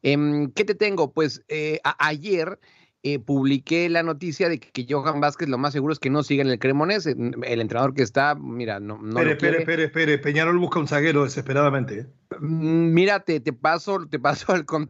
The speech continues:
Speaker 2: Plata no
Speaker 1: Ay,
Speaker 2: hay,
Speaker 1: toda
Speaker 2: plata
Speaker 1: razón.
Speaker 2: no hay, ya le aviso, plata no
Speaker 1: <laughs> Sí, sí, es que ese, ese va a ser el gran problema. Tampoco creo que, que pida las perlas de la Virgen, eh, eh, <laughs> Johan Vázquez, pero,
Speaker 2: <laughs>
Speaker 1: pero lo que sí, sí te puedo decir, Leo,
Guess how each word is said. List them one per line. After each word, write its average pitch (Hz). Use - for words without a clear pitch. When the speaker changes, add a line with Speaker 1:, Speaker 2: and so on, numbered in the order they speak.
Speaker 2:
Plata 208
no 220
Speaker 1:
Ay, 202
Speaker 2:
hay, 151
Speaker 1:
toda 185
Speaker 2:
plata 180
Speaker 1:
razón. 147
Speaker 2:
no -
hay, 151
ya 170
le 180
aviso, 160
plata 147
no 151
Speaker 1:
<laughs> 190
Sí, 127
sí, 131
es 147
que 160
ese, 135
ese 165
va 156
a 151
ser 147
el 147
gran 131
problema. 202
Tampoco 156
creo 151
que, 151
que 131
pida 139
las 120
perlas 160
de 127
la 123
Virgen, 139
eh, 120
eh, 131
<laughs> 131
Johan 143
Vázquez, 143
pero, 127
Speaker 2:
<laughs> 143
Speaker 1:
pero 147
lo 151
que 147
sí, 156
sí 160
te 156
puedo 151
decir, 139
Leo, 147